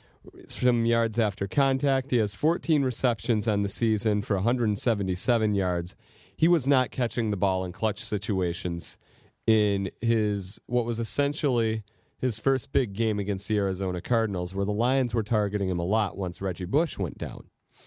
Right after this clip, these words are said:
Reggie Bush has sure hands as well as quick feet. Joique Bell was not catching in clutch situations. You could tell he was just hearing footsteps throughout the game.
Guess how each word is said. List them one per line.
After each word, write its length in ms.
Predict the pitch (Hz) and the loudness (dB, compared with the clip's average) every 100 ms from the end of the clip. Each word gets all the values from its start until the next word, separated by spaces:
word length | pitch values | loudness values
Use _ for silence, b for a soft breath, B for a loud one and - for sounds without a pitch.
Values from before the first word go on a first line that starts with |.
| B B B _ _ b b b b - | B B B _ _ b b b b 2
Reggie 300 | 143 190 208 | 2 2 0
Bush 380 | 147 143 127 127 - | 2 0 0 -2 0
has 320 | 123 123 110 | 2 2 0
sure 360 | - - 139 135 | -4 0 2 2
hands 440 | 131 113 104 104 | 2 2 0 -2
as 300 | - 110 98 | -4 -4 -2
well 240 | 107 117 113 | -2 0 -2
as 120 | 101 | -4
quick 300 | - 104 - | -2 -2 0
feet. 320 | - 110 - - _ _ _ _ _ _ _ _ _ b b b b - | 0 0 -2 -12 _ _ _ _ _ _ _ _ _ b b b b 0
Joique 380 | 117 139 135 - | 6 6 4 0
Bell 260 | 160 180 | 2 2
was 180 | 143 117 | 0 0
not 220 | 127 120 - _ - | 0 0 -4 _ -4
catching 380 | 139 127 127 | -2 0 -2
in 120 | 107 101 | -2 0
clutch 300 | 113 101 - | 0 -2 -4
situations. 840 | 101 - 120 127 127 104 95 101 | -6 -4 -2 -2 -2 -4 -4 -4
You 80 | 104 | -2
could 180 | 107 | -2
tell 220 | 98 131 120 | 0 2 2
he 140 | 117 | 0
was 160 | 110 - | -2 -2
just 220 | 110 - | -4 -2
hearing 340 | 123 113 98 | 0 2 0
footsteps 720 | 92 - 131 - - 76 - | 0 0 0 -2 -4 -4 -4
throughout 300 | - 101 90 | -2 0 0
the 80 | 95 | -2
game. 360 | 95 135 67 | 0 0 -2